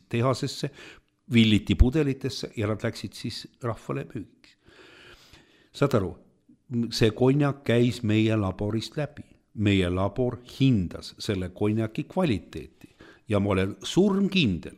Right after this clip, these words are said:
et see kvali-, see laboratoorium tegi väga head tööd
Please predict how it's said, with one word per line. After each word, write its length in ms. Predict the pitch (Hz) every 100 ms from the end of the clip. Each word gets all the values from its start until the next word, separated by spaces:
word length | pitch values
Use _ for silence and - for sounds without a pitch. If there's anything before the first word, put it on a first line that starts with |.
| _
et 220 | - 87 -
see 80 | 90
kvali-, 380 | - 143 123 -
see 220 | - 92
laboratoorium 800 | 98 101 92 87 180 190 92 80 - - _
tegi 260 | - 95 92
väga 300 | 131 - 113
head 300 | 127 123 -
tööd 380 | 175 123 80